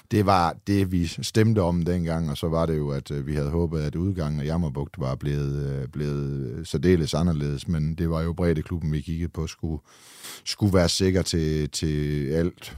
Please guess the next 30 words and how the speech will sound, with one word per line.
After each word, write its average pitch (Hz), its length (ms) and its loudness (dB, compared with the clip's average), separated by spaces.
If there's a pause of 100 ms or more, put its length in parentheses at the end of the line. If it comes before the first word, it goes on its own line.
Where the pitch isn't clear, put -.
øh, 85 180 -2
evighed, 82 460 2
skulle - 180 -6
jeg - 40 -6
til 78 100 -4
at 69 80 0
sige, 78 280 -2
at, 73 140 -8
at, - 200 -8
at 73 180 -6
man 71 140 -2
startede 82 320 0
et 73 60 -6
godt 76 160 -2
sted, 78 140 -6
og 73 100 -4
der 90 60 4
er 87 160 6
det 82 100 4
et 69 60 -2
godt 73 180 -4
sted. 80 280 -6
Altså, 76 220 -8
man, 73 300 -4 (300)
når 87 80 -2
man 82 140 2
er 87 40 2
i 87 40 4
økonomisk 87 880 2
balance, 90 540 4